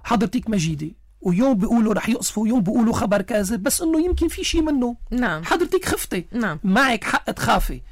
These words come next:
Speaker 1: أنه صاحب العمل هون ما له حق يصر فيك. عم بحكي عن هيدا المثل بالزيت هلا.
Speaker 2: أوكي. إيه،
Speaker 1: أوكي؟
Speaker 2: إيه، إيه.
Speaker 1: عم بحكي عن هيدا المثل بالزيت. صاحب العمل ما له حق يصر فيك، ولكن عليك أنت مس إلديكو إنه تنفذ العقد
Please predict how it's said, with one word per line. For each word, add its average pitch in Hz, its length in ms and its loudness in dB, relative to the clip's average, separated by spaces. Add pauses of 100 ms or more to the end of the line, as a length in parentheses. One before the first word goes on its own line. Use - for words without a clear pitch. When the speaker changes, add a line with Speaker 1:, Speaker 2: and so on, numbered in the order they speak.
(400)
Speaker 1:
أنه 220 220 -2
صاحب 254 440 0
العمل 208 320 2
هون 214 320 2
ما 190 200 0
له 214 260 -2
حق - 260 -2 (120)
يصر 214 220 -2
فيك. - 180 -12 (300)
عم 165 140 0
بحكي 247 240 0
عن 196 100 2
هيدا 233 200 4
المثل 269 240 2
بالزيت 165 380 -2
هلا. 123 120 -12
Speaker 2:
أوكي. - 260 -6
إيه، - 180 -8
Speaker 1:
أوكي؟ - 120 -4
Speaker 2:
إيه، 254 180 0
إيه. 220 160 -4 (220)
Speaker 1:
عم 220 100 0
بحكي 277 220 -2
عن 233 80 0
هيدا 233 160 0
المثل 208 260 -4
بالزيت. 151 320 -10
صاحب 262 220 -4
العمل 269 340 -2 (260)
ما 214 120 4
له 254 260 2
حق - 280 -6 (260)
يصر 202 240 -2
فيك، - 260 -14
ولكن 208 560 0
عليك 202 580 -2
أنت 202 380 -4
مس 190 280 -4
إلديكو 226 500 -2 (500)
إنه 208 280 2 (280)
تنفذ 220 500 0
العقد 220 500 0